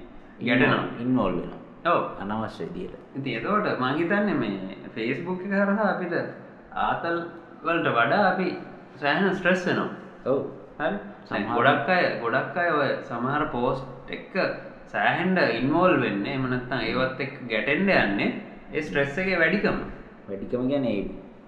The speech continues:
Speaker 1: ඒකෙත් අර තමන්ගේ අර තියෙන මොකද්ද අපි කියන්නේ හීනමානෙ නේද?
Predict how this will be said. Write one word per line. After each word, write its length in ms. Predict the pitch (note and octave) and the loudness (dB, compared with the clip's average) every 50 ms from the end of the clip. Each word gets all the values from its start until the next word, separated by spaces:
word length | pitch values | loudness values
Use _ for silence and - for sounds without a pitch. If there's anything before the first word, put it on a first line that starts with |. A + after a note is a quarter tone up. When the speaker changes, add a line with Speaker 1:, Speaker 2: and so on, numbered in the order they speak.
| - - - - C2 - - - - - - - - - - | -20 -20 -20 -18 -18 -16 -12 -10 -10 -10 -10 -10 -14 -14 -8
Speaker 1:
ඒකෙත් 420 | F2+ G2 G2+ G2+ A#2+ A#2 - - | -4 -4 -2 0 -2 -2 0 0
අර 100 | C#3+ C#3+ | -2 0
තමන්ගේ 1040 | C#3+ B2+ A#2 A#2 A#2+ B2+ C3 B2+ B2+ - - B2 C3 C3 C3 C3+ B2+ B2 A#2+ A#2+ A2+ | 0 0 0 0 0 0 0 0 0 -4 -6 -4 0 2 2 4 4 4 4 4 2
අර 120 | G#2+ G2+ F#2 F2 D#2+ D#2 E2 - - | 2 2 2 0 -2 -4 -8 -10 -12
තියෙන 280 | - A#2 A#2 A#2+ A#2+ A#2 F#2+ - - - - - - - | -8 -6 -4 -4 -4 -4 -6 -8 -10 -16 -18 -20 -20 -20
මොකද්ද 300 | - - A2 G#2+ G#2 G#2 | -12 -6 -4 -4 -2 -2
අපි 180 | G2+ F#2 - F#2+ | -4 -4 -4 -6
කියන්නේ 320 | F#2+ G#2 G#2+ G#2+ G3+ - | -6 -6 -6 -6 -6 -6
හීනමානෙ 480 | G2 G2+ G#3+ A#3 A3 F#3 E3+ F3 F3 F3+ | -4 -4 -4 -4 -4 -4 -4 -4 -6 -6
නේද? 220 | A3 C#4 - - | -6 -6 -6 -8